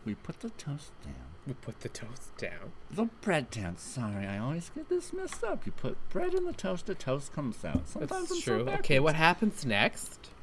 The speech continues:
Speaker 1: The toast pops.
Speaker 2: Uh-huh.
Speaker 1: We eat the toast.
Speaker 2: Okay.
Speaker 1: Then we put the toaster back down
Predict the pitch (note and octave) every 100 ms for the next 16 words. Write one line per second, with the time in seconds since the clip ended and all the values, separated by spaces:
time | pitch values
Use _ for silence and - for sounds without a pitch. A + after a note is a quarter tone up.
0 | - A#2 - C3+ F#3+ C4+ - - - -
1 | - - - - A2 - G#2+ A2 - D#2+
2 | F#2+ F#2+ F3 - G4 - C#3 - - -
3 | - - - - - - G2+ G2 D#3 -
4 | - E2 E2+ - - - - E3 - F#3+
5 | - C#3+ C3+ C#3+ C3+ - - - - -
6 | - C3+ C3 A#3+ - G2 C#3+